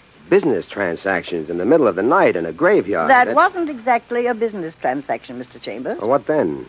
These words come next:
Speaker 2: It was a delivery of ransom money.
Speaker 1: What? You mean I'm mixed up in some kind of a cockeyed kidnapping?
Speaker 2: Not exactly mixed up.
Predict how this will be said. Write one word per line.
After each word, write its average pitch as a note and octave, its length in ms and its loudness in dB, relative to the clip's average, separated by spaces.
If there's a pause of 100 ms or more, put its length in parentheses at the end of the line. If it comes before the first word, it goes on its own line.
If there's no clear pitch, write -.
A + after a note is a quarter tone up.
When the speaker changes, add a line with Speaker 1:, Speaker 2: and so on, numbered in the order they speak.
(520)
Speaker 2:
It F#3 140 -6
was G3+ 100 -4
a G#3+ 80 -2
delivery A#3+ 540 -2
of A#3 180 0
ransom F3+ 640 2
money. B2 280 -4
Speaker 1:
What? - 440 -2 (880)
You A3+ 160 6
mean G3+ 280 6
I'm F#3+ 160 4
mixed - 240 0
up - 100 2
in D#3 80 2
some F3 180 2
kind D#3 280 2
of A#2+ 60 4
a A2 200 2
cockeyed D#3 460 0
kidnapping? G3+ 520 4
Speaker 2:
Not F4+ 220 4
exactly G3+ 500 -2
mixed C#3 340 -8
up. - 180 2